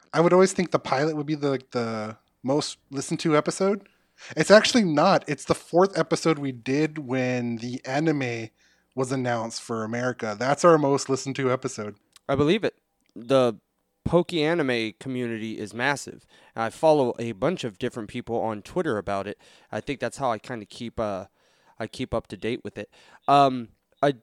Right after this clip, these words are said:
Speaker 2: do have a question. Since it is gonna be our one year,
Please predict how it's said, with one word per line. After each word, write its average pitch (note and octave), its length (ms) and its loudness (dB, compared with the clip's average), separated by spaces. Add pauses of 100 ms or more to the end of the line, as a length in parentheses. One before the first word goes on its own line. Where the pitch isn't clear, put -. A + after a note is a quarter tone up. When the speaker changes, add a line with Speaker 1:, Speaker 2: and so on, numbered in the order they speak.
(100)
Speaker 2:
do C4+ 280 0
have B3 160 -2
a - 40 -8
question. A2+ 560 -6 (600)
Since C4+ 360 0
it G#3+ 100 0
is F3+ 300 2
gonna E3+ 180 0
be C#3+ 160 2
our C3 120 4
one B2 220 -2
year, G#2+ 340 -4